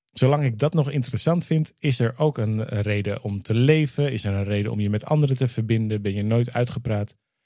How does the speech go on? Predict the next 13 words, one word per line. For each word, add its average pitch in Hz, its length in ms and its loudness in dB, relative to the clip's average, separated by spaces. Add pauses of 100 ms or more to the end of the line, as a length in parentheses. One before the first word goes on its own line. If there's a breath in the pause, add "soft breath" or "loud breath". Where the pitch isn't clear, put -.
En - 160 -2
is 110 80 4
het 110 120 2
volgens 104 240 0
mij, 104 380 2 (220)
ehm, 101 460 0 (160)
nou, - 240 -4
b-, 117 200 -4
brengt 139 240 4
het 120 120 -2
heel 135 180 2
veel 107 520 -2 (140)
diepgang. 90 560 -2